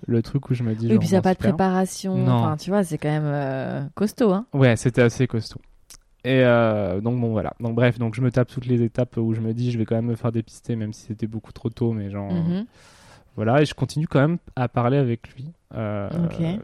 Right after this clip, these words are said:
Speaker 2: Vous
Speaker 1: lui me
Speaker 2: débriefez un
Speaker 1: parle.
Speaker 2: peu ?
Speaker 1: On débriefe, euh, finalement, genre, euh, je pense qu'il est rassuré parce que, genre, je fais le test, tout ça, et cetera. Euh, genre, je lui dis qu'il y a rien, enfin, il y a rien de problème. Lui, il me montre
Speaker 2: Mais tu lui
Speaker 1: aussi.
Speaker 2: dis que t'es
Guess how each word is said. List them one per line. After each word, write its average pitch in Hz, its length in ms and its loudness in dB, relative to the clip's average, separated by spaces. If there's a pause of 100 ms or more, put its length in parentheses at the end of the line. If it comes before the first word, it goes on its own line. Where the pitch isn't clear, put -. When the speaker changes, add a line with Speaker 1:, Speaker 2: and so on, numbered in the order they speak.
Speaker 2:
Vous 175 80 -2
Speaker 1:
lui 190 60 6
me - 160 6
Speaker 2:
débriefez - 280 4
un 190 160 4
Speaker 1:
parle. 247 200 0
Speaker 2:
peu ? - 20 -10 (300)
Speaker 1:
On 127 100 -2
débriefe, 127 720 4
euh, 104 1120 -2 (920)
finalement, 127 540 2
genre, 110 360 2
euh, 107 160 0
je - 100 -8
pense 135 180 0
qu'il 135 140 2
est 123 80 6
rassuré 120 340 0
parce - 220 -4
que, - 100 -8
genre, 104 180 -4
je - 140 -12
fais - 300 -10
le 101 60 -14
test, 101 300 -8
tout - 100 -20
ça, 98 220 -8
et 98 60 -8
cetera. 95 600 -8
Euh, 98 80 -10
genre, 98 340 -10
je 98 100 -16
lui - 100 -20
dis 104 80 -14
qu'il - 140 -16
y 101 40 -12
a - 20 -12
rien, 95 160 -12
enfin, - 180 -16
il 95 40 -10
y - 20 -10
a 98 40 -10
rien 101 80 -10
de 101 40 -14
problème. 113 480 -2
Lui, 113 140 -2
il 107 60 -6
me 104 40 -8
montre 107 200 -6
Speaker 2:
Mais 185 80 4
tu - 120 -4
lui 185 160 2
Speaker 1:
aussi. 247 120 -2
Speaker 2:
dis 330 60 -4
que 277 100 -2
t'es 180 600 0